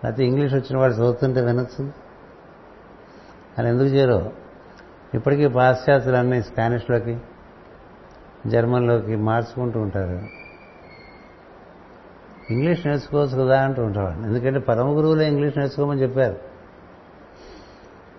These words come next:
మనం ఇంగ్లీష్ నేర్చుకోవడం వల్ల మనం నష్టపోం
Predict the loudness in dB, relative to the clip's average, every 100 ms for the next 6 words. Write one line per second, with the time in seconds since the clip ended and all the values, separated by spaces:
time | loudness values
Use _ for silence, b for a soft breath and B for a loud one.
0 | -20 -20 -20 -20 -20 -20 -20 -4 0 2
1 | 2 2 2 2 0 0 0 0 2 2
2 | 2 2 0 0 -2 -2 -2 0 -2